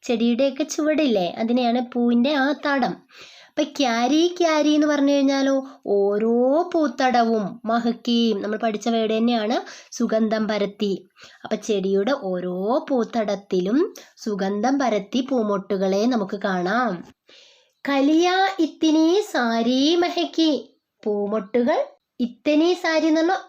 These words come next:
ഒരുപാട് എന്നർത്ഥമാണ് ട്ടോ. ഒത്തിരി എന്നൊക്കെ നമ്മൾ പറയില്ലേ. പൂമൊട്ടുകൾ ഒരുപാട് സുഗന്ധം പരത്തിക്കൊണ്ട് വന്നിരിക്കുന്നു. അപ്പം ധൂപ് എന്തായിരുന്നു? വെയില്. സുബഹ് എന്ന് പറഞ്ഞാൽ രാവിലെ.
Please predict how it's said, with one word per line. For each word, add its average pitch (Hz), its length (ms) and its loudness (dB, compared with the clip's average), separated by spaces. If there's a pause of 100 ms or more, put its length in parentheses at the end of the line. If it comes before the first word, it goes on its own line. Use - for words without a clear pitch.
ഒരുപാട് 269 680 0
എന്നർത്ഥമാണ് 220 640 0
ട്ടോ. 269 160 -2 (800)
ഒത്തിരി 339 440 -2
എന്നൊക്കെ 330 260 0
നമ്മൾ 233 200 0
പറയില്ലേ. 170 440 -4 (680)
പൂമൊട്ടുകൾ 208 680 0 (100)
ഒരുപാട് 202 760 -2
സുഗന്ധം 190 560 -2
പരത്തിക്കൊണ്ട് 185 640 -4
വന്നിരിക്കുന്നു. 311 640 0 (840)
അപ്പം 277 240 -4 (520)
ധൂപ് 240 500 0
എന്തായിരുന്നു? 269 760 0
വെയില്. 190 540 -2 (240)
സുബഹ് 214 460 -4
എന്ന് 262 140 0
പറഞ്ഞാൽ 262 560 -4
രാവിലെ. 185 800 -4